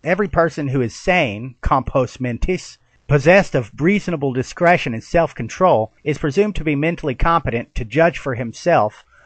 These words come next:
of all the arguments pro and con that may be addressed to him, to persuade him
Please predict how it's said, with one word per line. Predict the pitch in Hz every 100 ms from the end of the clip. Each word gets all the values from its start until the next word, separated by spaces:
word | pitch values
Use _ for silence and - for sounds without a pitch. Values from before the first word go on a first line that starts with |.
| -
of | - 120
all | 147 156
the | 143 143
arguments | 135 143 139 139 139 - - - _ _
pro | - 151 147
and | 123
con | 135 165 143 104 107 120
that | 123
may | 123 143 151
be | 135
addressed | 117 107 143 160
to | -
him, | 95 104 110
to | -
persuade | 117 - 160 170 156
him | 110 101